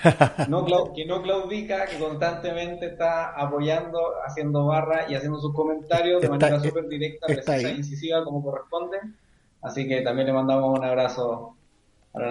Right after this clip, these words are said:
Speaker 2: Nani.
Speaker 1: Sí. Oye, y no, y, y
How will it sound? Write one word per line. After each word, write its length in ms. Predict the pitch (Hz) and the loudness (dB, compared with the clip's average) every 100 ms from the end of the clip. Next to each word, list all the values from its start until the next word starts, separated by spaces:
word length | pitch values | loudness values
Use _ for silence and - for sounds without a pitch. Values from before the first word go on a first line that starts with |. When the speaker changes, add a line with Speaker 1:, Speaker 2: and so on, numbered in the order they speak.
| 120 | 0
Speaker 2:
Nani. 340 | 113 107 107 - _ | 0 -4 -8 -16 _
Speaker 1:
Sí. 340 | - - 131 113 - - - - - _ | -10 -4 -2 -4 -16 -20 -20 -20 -20 _
Oye, 460 | 139 170 160 139 - | 4 6 8 6 4
y 220 | 143 139 | 0 2
no, 300 | 139 147 156 | 4 4 4
y, 420 | 135 135 135 139 - | 2 0 0 -2 -4
y 560 | 139 135 131 135 135 | -4 -2 -2 0 0